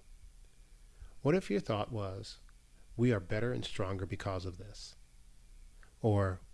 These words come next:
"We live every day to our fullest potential"? Or, "We are here one thousand percent for one another"?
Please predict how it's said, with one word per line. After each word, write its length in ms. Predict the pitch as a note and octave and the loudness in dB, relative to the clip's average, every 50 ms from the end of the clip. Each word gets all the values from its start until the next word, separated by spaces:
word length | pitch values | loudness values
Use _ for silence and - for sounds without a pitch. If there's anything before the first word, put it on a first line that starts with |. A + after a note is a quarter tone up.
| - - | -16 2
"We 140 | - B2+ C3 | 4 6 6
live 320 | B2+ A#2 A2+ G#2+ G2 - - - | 8 8 8 6 6 4 0 2
every 300 | - B2 A#2 A2 B2 A#2+ | 4 4 4 6 2 2
day 400 | A2 A2 G#2+ G2 F#2 - F2 - - - - | 2 2 2 2 0 -2 -6 -10 -10 -10 -4
to 120 | - A#2+ | 0 0
our 120 | G#2 F#2+ F2+ | 2 0 0
fullest 420 | - - - A#2 G#2 G#2 - - | -4 -2 0 2 2 2 0 0
potential"? 580 | - - - A2 G2+ F#2+ - - - - G#2 - - - - - - - - - - - - - - - - - - - - - - - - | -4 -2 -2 -2 -2 -2 -4 -8 -8 -10 -12 -14 -16 -18 -16 -14 -14 -14 -14 -14 -14 -14 -14 -14 -16 -18 -18 -18 -18 -18 -18 -20 -20 -8 -2
Or, 300 | - A#2+ G2+ G2+ G2+ F#2 - - - - - - - - - - | 0 0 2 2 0 -2 -6 -12 -16 -18 -18 -18 -20 -20 0 4
"We 100 | B2+ B2+ | 8 8
are 140 | B2 A#2 G#2 | 10 8 8
here 280 | F2 F#2 A#2 A2+ G2 F#2+ | 8 8 6 8 6 4
one 280 | F2 F#2 G#2 G#2 G#2 | 2 0 0 0 0
thousand 500 | - - - G#2+ G2+ G2+ G#2 F#2 G2+ G2+ | -2 0 0 2 2 2 2 0 -2 -4
percent 460 | G2 - G#2 - - - G#2+ F#2 F#2+ - | -4 -4 -2 -2 -2 -2 -2 -2 -4 -8
for 200 | - - - G#2+ | -10 -6 -4 -4
one 160 | G2 F#2 F#2 F#2 | -4 -4 -4 -6
another"? 400 | F2+ F2+ F#2 F#2+ F#2+ G2 G#2 | -6 -6 -6 -6 -8 -10 -12